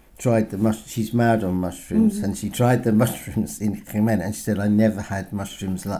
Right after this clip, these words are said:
Speaker 1: of this quality."
Speaker 2: Oh my goodness! Is
Speaker 1: Yeah.
Speaker 2: it the big ones that you like? 'Cause you
Speaker 1: Uh,
Speaker 2: bu-,
Speaker 1: yeah.
Speaker 2: Marcos buys,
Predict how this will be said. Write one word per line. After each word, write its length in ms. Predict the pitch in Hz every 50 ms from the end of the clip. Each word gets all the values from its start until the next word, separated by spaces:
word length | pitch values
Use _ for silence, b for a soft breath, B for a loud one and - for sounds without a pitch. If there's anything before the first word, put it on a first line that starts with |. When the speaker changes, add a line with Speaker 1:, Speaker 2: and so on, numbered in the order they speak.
| -
Speaker 1:
of 160 | - 95 92 -
this 220 | 104 101 101 -
quality." 580 | - - - 104 104 98 90 - - - 87 82 -
Speaker 2:
Oh 60 | 82 -
my 400 | 208 208 220 214 202 - 190 190
goodness! 500 | 185 - 214 214 214 - 214 190 190 -
Is 160 | - 208 196
Speaker 1:
Yeah. 60 | 202
Speaker 2:
it 60 | 226 196
the 80 | 214
big 220 | 185 180 233 226 202
ones 260 | 196 185 190 202 190
that 180 | - 170 165 -
you 80 | 214 208
like? 280 | 208 208 196 190 185
'Cause 200 | - - 175 160
you 80 | 175 175
Speaker 1:
Uh, 20 |
Speaker 2:
bu-, 160 | 156 160 175 185
Speaker 1:
yeah. 240 | 208 214 226 - -
Speaker 2:
Marcos 440 | - 208 220 233 240 - 226 220 220
buys, 540 | - 214 202 208 208 208 208 208 - -